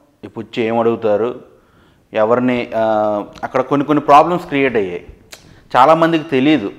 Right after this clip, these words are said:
వా-, ఆ, హౌస్లో ఉన్న వాళ్ళకి కూడా కొన్ని కొన్ని విషయాలు తెలియదు. ఏం జరుగుంటది, ఖచ్చితంగా ఏం జరుగుంటది, ఎందుకు ఇలా మాట్లాడాల్సి వచ్చింది,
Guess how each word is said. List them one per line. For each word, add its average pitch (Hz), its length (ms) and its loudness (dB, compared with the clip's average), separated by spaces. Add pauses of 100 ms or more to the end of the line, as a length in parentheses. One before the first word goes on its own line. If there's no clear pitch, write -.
(140)
వా-, 104 280 0
ఆ, 110 360 0
హౌస్లో 131 340 2
ఉన్న 143 120 2
వాళ్ళకి 143 240 4
కూడా 127 260 4
కొన్ని 139 240 -6
కొన్ని 131 200 -4
విషయాలు 135 300 0
తెలియదు. 113 400 -4 (720)
ఏం 143 200 2
జరుగుంటది, 123 680 0 (380)
ఖచ్చితంగా 139 460 -4
ఏం 123 180 -2
జరుగుంటది, 110 540 -2
ఎందుకు 127 320 -4
ఇలా 117 160 0
మాట్లాడాల్సి 104 600 -2
వచ్చింది, 90 480 -14